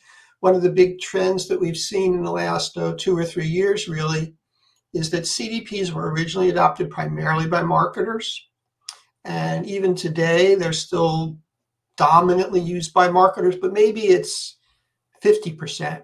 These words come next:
of the C D Ps are used primarily by marketers,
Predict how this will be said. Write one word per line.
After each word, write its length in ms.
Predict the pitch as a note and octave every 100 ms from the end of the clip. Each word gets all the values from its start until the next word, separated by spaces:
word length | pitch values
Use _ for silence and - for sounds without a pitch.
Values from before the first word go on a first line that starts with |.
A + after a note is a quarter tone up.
| -
of 100 | E3
the 60 | -
C 240 | - -
D 420 | D#3+ D#3 D#3+ D3
Ps 120 | D#3+
are 120 | - D3+
used 320 | D3 - -
primarily 460 | D#2+ D#2+ D#2+ E2
by 180 | E2 D#2+
marketers, 800 | E2 D#2 - F2 E2+ - - -